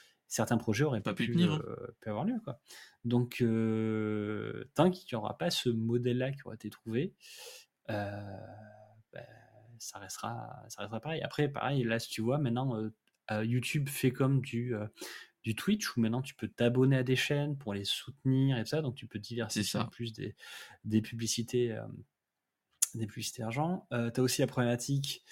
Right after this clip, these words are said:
Speaker 1: euh, ben, à partir du moment où tu perds les droits d'une vidéo, la personne qui les récupère peut faire ce qu'elle veut au niveau de la pub. Alors, je sais pas si
Speaker 2: C'est
Speaker 1: ça
Speaker 2: ça.
Speaker 1: s'est changé depuis, mais j'avais vu justement des personnes qui disaient, euh, juste parce qu'il y a une musique, euh, la personne s'est fait sauter la,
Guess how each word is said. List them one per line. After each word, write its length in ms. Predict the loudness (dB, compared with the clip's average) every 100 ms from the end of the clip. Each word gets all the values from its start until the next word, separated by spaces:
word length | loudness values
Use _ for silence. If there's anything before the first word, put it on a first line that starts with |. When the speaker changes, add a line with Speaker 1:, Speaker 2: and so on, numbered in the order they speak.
| -20 -20 _
Speaker 1:
euh, 1080 | -2 2 2 2 2 0 0 -2 -4 -6 -6
ben, 160 | -6 -4
à 40 |
partir 260 | 0 2 2
du 40 | 0
moment 120 | 0
où 20 |
tu 180 | -2 -12
perds 340 | -4 -2 2
les 100 | 2
droits 240 | 2 2 2
d'une 180 | 2
vidéo, 600 | -2 -6 -2 2 4 2 0
la 140 | -4
personne 360 | -2 -4 0 -2
qui 120 | 0
les 60 | 0
récupère 520 | 0 -2 -4 -2 -4
peut 160 | -4 -6
faire 300 | -4 -4 -4
ce 80 |
qu'elle 200 | 0 0
veut 120 | 2 2
au 80 |
niveau 240 | 2 2 0
de 60 |
la 100 | -2
pub. 300 | -2 -2 -2 -6 _ -20 -20 -8
Alors, 120 | -2 -2
je 60 |
sais 60 | 0
pas 100 | 0
si 100 | 2
Speaker 2:
C'est 80 | 2
Speaker 1:
ça 80 | 0
Speaker 2:
ça. 40 |
Speaker 1:
s'est 200 | 0 -2
changé 300 | 0 -2 -2
depuis, 380 | -4 -6 -2 0
mais 120 | 0
j'avais 160 | 0 -2
vu 180 | -2
justement 280 | -4 -2 0
des 60 | 0
personnes 300 | -2 -2 0
qui 100 | 2
disaient, 220 | 4 2
euh, 60 | -2 -6 -20 -8
juste 200 | 4 4
parce 140 | 6 6
qu'il 100 | 8
y 40 |
a 40 | 8
une 60 |
musique, 500 | 8 8 4 2 -2
euh, 440 | -2 -2 -2 -4 -2
la 200 | -2 -2
personne 440 | -2 0 0 0
s'est 160 | -2 -2
fait 100 | -2
sauter 380 | 2 0 2
la, 340 | 0 0 -4